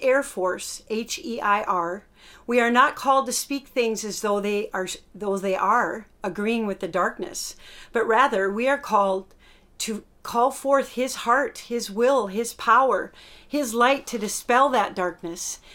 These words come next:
the unseen as though seen. As His Air Force, we are called to intercede for and decree His words of life to our nation, this nation that we've been called to. We've been called to occupy until He comes.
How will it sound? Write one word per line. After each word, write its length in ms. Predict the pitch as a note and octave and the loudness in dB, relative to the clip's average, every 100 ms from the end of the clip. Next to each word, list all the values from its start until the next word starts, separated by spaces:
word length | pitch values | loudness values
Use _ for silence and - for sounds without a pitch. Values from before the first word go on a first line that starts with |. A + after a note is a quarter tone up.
| - - | -16 -4
the 100 | A3+ | 0
unseen 640 | A#3+ C4 - C#4+ C4 B3+ | 0 0 -2 -2 -2 -2
as 300 | - G3 - | -4 -6 -2
though 180 | G3+ G3 | -2 -2
seen. 540 | - A#3+ A3 F#3+ G3 _ _ _ _ _ - - - _ | -4 -4 -4 -4 -8 _ _ _ _ _ -20 -20 -20 _
As 280 | A3+ A#3+ B3 | 2 2 0
His 220 | D4+ D4+ | -4 -4
Air 220 | - B3+ B3+ | 2 4 4
Force, 460 | B3 G3 F3+ - | 2 0 0 -4
we 140 | A3+ A3+ | -2 -2
are 100 | A3 | -2
called 300 | - A3 G#3 | 2 2 2
to 100 | G#3+ | -4
intercede 640 | A#3 B3 A#3 - C4 B3+ | -4 -4 -4 -4 -6 -6
for 240 | - B3+ | 0 2
and 140 | A#3+ G3 | 2 -2
decree 380 | G3 - B3 A3 | -8 -6 -6 -2
His 220 | A#3 G3 | -4 -2
words 320 | F#3+ G#3+ G3 | -2 -2 -4
of 220 | - F3 | -8 -6
life 420 | F#3+ G3 A3 - - - - - | -2 0 -2 -8 -20 -20 -16 -6
to 140 | A#3+ | 0
our 220 | G#3+ G#3 | 2 2
nation, 500 | G3+ G#3+ A#3 - - - - E3+ | 2 0 -2 -6 -8 -10 -18 -2
this 280 | A3+ B3 A#3+ | 0 0 0
nation 480 | A#3 A#3 - F#3 | 0 0 -2 -2
that 160 | F3+ - | -2 -4
we've 200 | G#3 F#3 | -8 -4
been 180 | G3 F#3+ | -4 -4
called 360 | - G3+ A3 | 0 2 2
to. 220 | - F#3+ - - - - - - | -4 -8 -10 -20 -20 -20 -20 -8
We've 140 | A#3 A#3+ | -4 0
been 140 | C4 | 0
called 300 | - B3+ A#3+ | 4 4 4
to 100 | G#3+ | 4
occupy 600 | G#3 B3 B3+ B3+ - G#3 | 4 4 2 -10 0 0
until 340 | G3 G3 G3+ | 0 -4 -4
He 80 | F#3+ | -4
comes. 640 | F#3 - B3+ A3+ F#3+ - | -4 -2 -2 -2 -10 -14